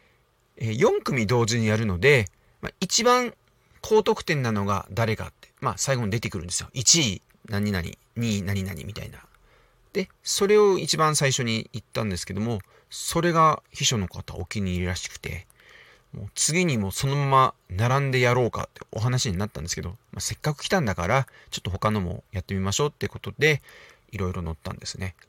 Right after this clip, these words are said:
で、次に乗ったのはその、ワイルドシリーズって乗り物があるんですよ。それが、ワイルドウィング、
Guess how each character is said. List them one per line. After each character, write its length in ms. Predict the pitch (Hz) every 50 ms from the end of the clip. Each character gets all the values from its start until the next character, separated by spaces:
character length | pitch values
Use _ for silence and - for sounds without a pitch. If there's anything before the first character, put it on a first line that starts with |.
| _ _ _ _ _ _ _ -
で、 80 | -
次 300 | - - - - - 139
に 60 | 135 110
乗 80 | 92
っ 40 | 85
た 100 | - -
の 40 | 87
は 20 |
そ 100 | - 95
の、 140 | 90 87 - _ _ - 127
ワ 160 | 123 143 170
イ 60 | 180
ル 80 | 185 165
ド 120 | 180 180
シ 180 | 165 - - 170
リ 140 | 175 165
ー 20 | 147
ズ 80 | 107
っ 20 | 95
て 140 | - 113 104
乗 120 | 101 101
り 80 | 101 104
物 220 | 104 104 101 98
が 160 | 104 - -
あ 40 | 113
る 100 | 107 92
ん 40 | 87
で 80 | - -
す 140 | - - 85
よ。 160 | 80 82 - - _ _ _ _ _ _ _ -
そ 140 | - -
れ 100 | 123 113
が、 280 | 113 127 135 110 85 - - _ _ _ _ _ _ -
ワ 180 | 104 120 147
イ 80 | 170 175
ル 100 | 175 160
ド 120 | 175 165
ウ 60 | 156
ィ 160 | 151 156 143 120
ン 80 | 107
グ、 220 | 92 90 90 -